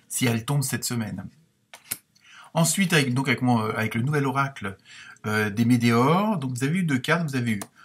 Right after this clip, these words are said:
réconciliation. Je pense qu'aussi, euh, c'est une semaine où il va y, il va y avoir beaucoup de, justement, de réconciliation,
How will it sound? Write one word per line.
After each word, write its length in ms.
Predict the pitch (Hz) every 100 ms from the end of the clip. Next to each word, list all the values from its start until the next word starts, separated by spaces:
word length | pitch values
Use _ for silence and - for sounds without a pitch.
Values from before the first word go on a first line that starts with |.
| - _ _
réconciliation. 1120 | 113 113 160 190 165 170 143 120 - 113 127 - _ - _ _ _ _ _ _ - - _
Je 120 | -
pense 180 | - 151
qu'aussi, 440 | 139 123 170 175 -
euh, 400 | 120 110 107 101 101 - - - -
c'est 140 | 127
une 60 | 123
semaine 460 | - 147 170 165 160
où 220 | 156 151
il 80 | 123
va 100 | 120
y, 240 | 123 123 -
il 160 | 120
va 100 | 127
y 140 | 127 131
avoir 220 | 127 156
beaucoup 360 | 127 127 - 147
de, 160 | 117
justement, 300 | 110 110 127
de 80 | 117
réconciliation, 840 | 110 113 120 - 117 110 120 117